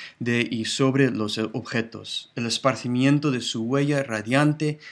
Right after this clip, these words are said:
en el espacio lleno de luz es una parte cautivadora de la experiencia directa en la gal-, Galería Keeler.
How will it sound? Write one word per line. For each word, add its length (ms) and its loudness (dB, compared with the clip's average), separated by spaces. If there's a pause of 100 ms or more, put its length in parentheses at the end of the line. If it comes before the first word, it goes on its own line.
(280)
en 80 -4
el 60 -2
espacio 500 -2
lleno 360 2
de 140 0
luz 500 -2
es 200 -6
una 240 -2
parte 320 -4
cautivadora 920 -4 (260)
de 100 -10
la 80 -4
experiencia 600 -4
directa 420 -2
en 120 -6
la 80 -8
gal-, 420 -6
Galería 600 -6
Keeler. 440 -10